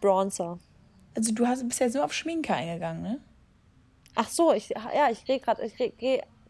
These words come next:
Speaker 2: Ach so,
Speaker 1: auf
Speaker 2: Ritze,
Speaker 1: Schminke grad
Speaker 2: okay.
Speaker 1: auch, oder was?
Speaker 2: Ja, ich denke eher Beauty-Produkte, wahrscheinlich so alles, was mit Kosmetik zu tun hat.
Speaker 1: Ach so, dann will ich noch mal was anderes machen.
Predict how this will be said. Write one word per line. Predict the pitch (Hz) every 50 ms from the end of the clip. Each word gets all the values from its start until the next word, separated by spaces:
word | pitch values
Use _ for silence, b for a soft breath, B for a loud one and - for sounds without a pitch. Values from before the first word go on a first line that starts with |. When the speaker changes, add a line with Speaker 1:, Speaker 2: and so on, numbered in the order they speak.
| _ _ _
Speaker 2:
Ach | - 262
so, | 240 - 247 240
Speaker 1:
auf | 233
Speaker 2:
Ritze, | 247 247 202 202 -
Speaker 1:
Schminke | - -
grad | - 262 214 196
Speaker 2:
okay. | - -
Speaker 1:
auch, | - - -
oder | 180 214 220
was? | 208 220 - - - _ _ -
Speaker 2:
Ja, | 226 226 233 226
ich | 233 -
denke | - 254 262 254 247
eher | 226 220
Beauty-Produkte, | 214 220 233 254 254 - - 254 - - - - 254 233 - - - 262 262 - - - - 247 247
wahrscheinlich | 240 233 226 - 240 233 226 233 226 -
so | - -
alles, | - - 285 302 262 233
was | 226 214 226
mit | 220 220
Kosmetik | - 220 220 - 233 269 285 - 220 196 - -
zu | - 202
tun | - - 202 190 190
hat. | 190 196 214 - - - _ b b b b b b b b b b b b b b _ _ _ - B B B B B
Speaker 1:
Ach | B 294 -
so, | - 339
dann | 254 330 311 320 320
will | 285
ich | 302 277
noch | 311 294
mal | 285 277
was | 277 269 254
anderes | 208 202 190 180 175 190 -
machen. | 185 190 180 185 190 202